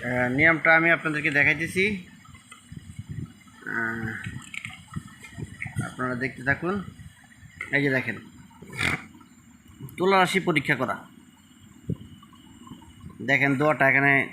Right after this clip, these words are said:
নিয়মটা আমি লিখে দিয়েছি সুন্দর করে। এটা হলো সূরা ইয়াসিনের একটা আয়াত, "সালামুন কওলাম মির রব্বির রহিম, অমতাজুল ইয়াউমা আইয়ুহাল মুজরিমুন।"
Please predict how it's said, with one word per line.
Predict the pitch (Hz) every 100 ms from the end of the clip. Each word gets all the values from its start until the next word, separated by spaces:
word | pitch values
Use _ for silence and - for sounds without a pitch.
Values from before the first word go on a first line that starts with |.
| -
নিয়মটা | 143 151 135 135
আমি | 139
লিখে | 139 139
দিয়েছি | 135 135 135
সুন্দর | - 143 127
করে। | 127 131 170 - - - - - - _ - - - - - - - - - -
এটা | 135 143 156 156
হলো | 160 160 151
সূরা | - 170
ইয়াসিনের | 160 160 156 170 170
একটা | 165 156 160
আয়াত, | 151 151 165 - - - - - - _ - -
"সালামুন | - - 156 170 185 185 175
কওলাম | 170 180 175 170
মির | 160 160
রব্বির | 151 156 147 147
রহিম, | 147 143 165 175 143 113 - -
অমতাজুল | - 156 139 170 160 165 160
ইয়াউমা | 160 160 151
আইয়ুহাল | 151 165 165 156 151
মুজরিমুন।" | 143 139 135 135 143 143 123 101